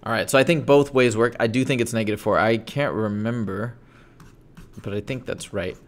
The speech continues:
Okay, next is system of equations.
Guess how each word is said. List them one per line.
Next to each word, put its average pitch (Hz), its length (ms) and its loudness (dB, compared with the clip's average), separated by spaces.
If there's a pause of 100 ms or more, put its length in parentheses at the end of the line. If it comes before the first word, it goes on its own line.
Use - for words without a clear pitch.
(1080)
Okay, 101 260 -6
next - 760 -4
is 80 760 -4
system - 300 -12
of 80 100 -14
equations. 101 1040 -8